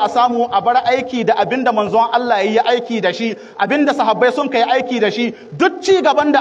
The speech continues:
an ka samu wallahi ci gaban mai shiga rijiya na, don mu da ka taho mu da shi, shi shure ka za mu yi. Mu abin da muka ci buɗe littafi in ka isa karanto. Maganar an yi saɓani game da ilimin, ilimin hisabi ƙaryata. To da wa an kai saɓani tsakanin manzon Allah da mallan wa?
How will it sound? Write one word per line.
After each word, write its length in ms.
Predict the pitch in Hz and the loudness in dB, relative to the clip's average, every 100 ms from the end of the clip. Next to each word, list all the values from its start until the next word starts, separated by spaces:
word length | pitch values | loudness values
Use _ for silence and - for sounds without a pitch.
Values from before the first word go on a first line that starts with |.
| 254 | 2
an 100 | 277 | 0
ka 80 | 277 | 2
samu 280 | 254 254 | 2 2
wallahi 320 | 247 277 262 233 | 2 2 2 0
ci 120 | 269 | -2
gaban 220 | 233 226 240 | 0 0 0
mai 120 | 220 | 0
shiga 260 | 208 208 220 | 0 0 0
rijiya 320 | 226 180 220 | 0 0 0
na, 100 | 202 | 0
don 140 | 226 | 0
mu 140 | 269 269 | -2 -2
da 80 | |
ka 100 | 240 247 | 0 0
taho 160 | 254 | 0
mu 80 | 277 | 0
da 160 | 233 220 | 0 -2
shi, 140 | 226 | -4
shi 100 | 214 | -6
shure 220 | 240 190 | -2 0
ka 100 | 190 | 0
za 140 | 185 156 | 0 -2
mu 80 | |
yi. 80 | 143 | -4
Mu 600 | - - - - - 190 285 | -8 -8 -4 -4 -2 0 0
abin 200 | 254 277 | 0 0
da 60 | 262 | 0
muka 160 | 269 | -2
ci 100 | - | 0
buɗe 420 | 254 240 247 254 226 | 0 0 -2 0 0
littafi 500 | 294 - 311 254 240 | 0 -2 -2 -2 -2
in 80 | 247 | -2
ka 140 | 254 254 | -2 -2
isa 160 | 226 247 | -2 0
karanto. 640 | 233 196 180 233 214 - - - - | 0 0 0 0 0 -2 -10 -14 -12
Maganar 480 | 147 202 285 330 277 | -2 0 2 2 2
an 140 | 269 294 | 2 0
yi 60 | 302 | 2
saɓani 480 | 277 247 254 254 277 | 2 2 2 0 0
game 160 | 240 | 2
da 60 | 254 | 0
ilimin, 420 | 254 247 240 254 | 0 0 0 -2
ilimin 320 | 277 262 247 240 | -2 -2 -2 -2
hisabi 380 | 214 226 220 196 | 0 0 0 -2
ƙaryata. 460 | 196 196 190 185 - - - - | -2 0 0 -2 -6 -12 -20 -6
To 100 | 220 | -2
da 120 | 233 254 | 2 2
wa 100 | 277 | 2
an 80 | 269 | 2
kai 120 | 262 | 0
saɓani 360 | 262 226 220 240 | 0 0 0 0
tsakanin 400 | 233 214 262 285 294 | -2 -2 0 0 -2
manzon 260 | 240 233 | 0 0
Allah 220 | 240 247 214 | 0 0 0
da 80 | |
mallan 260 | 208 220 208 | 0 0 2
wa? 200 | 180 143 | 2 0